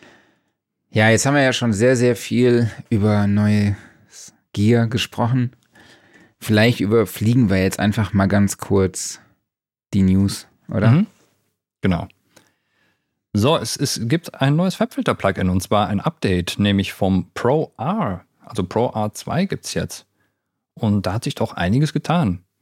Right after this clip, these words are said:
Speaker 2: Ich hatte witzigerweise nicht ge-, damit gerechnet, dass die das Pro R als nächstes updaten, aber ja, warum nicht, ne?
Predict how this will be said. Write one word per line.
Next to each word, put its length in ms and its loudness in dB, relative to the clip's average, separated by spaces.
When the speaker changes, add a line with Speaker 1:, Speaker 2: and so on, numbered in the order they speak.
Speaker 2:
Ich 120 -6
hatte 160 0
witzigerweise 560 0
nicht 260 0
ge-, 100 0
damit 240 2
gerechnet, 400 0
dass 120 -2
die 120 2
das 120 0
Pro 280 0
R 220 -2
als 180 -6
nächstes 300 -4
updaten, 540 -4
aber 420 -2
ja, 200 -6
warum 320 0
nicht, 220 0
ne? 200 0